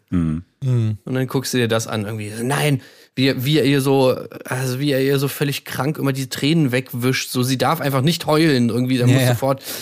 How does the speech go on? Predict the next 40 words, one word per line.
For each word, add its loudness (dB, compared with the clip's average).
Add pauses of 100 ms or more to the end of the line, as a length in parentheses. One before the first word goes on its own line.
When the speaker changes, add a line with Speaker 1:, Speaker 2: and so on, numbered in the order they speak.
Speaker 3:
„Was? -2 (580)
Hä? 0 (380)
Nee, 2 (200)
also, -2 (120)
du 2
heulst 2
jetzt 0
nicht, -6
du 2
heulst 2
jetzt -2
nicht.“ -4 (160)
So, 0
weißt 0
du, -2
das 2
ist -4
dann 2
so 0
der 0
eine, 2
das -2
eine 2
Extrem 0
und, -4 (520)
ja, 0
und -2
Ben 0
und -2
Sissy -2
dann 0
einfach -2
so, -2
„Ey, 0
klar, 0
wenn 2
jemand 0
traurig 2
ist, -6
dann 0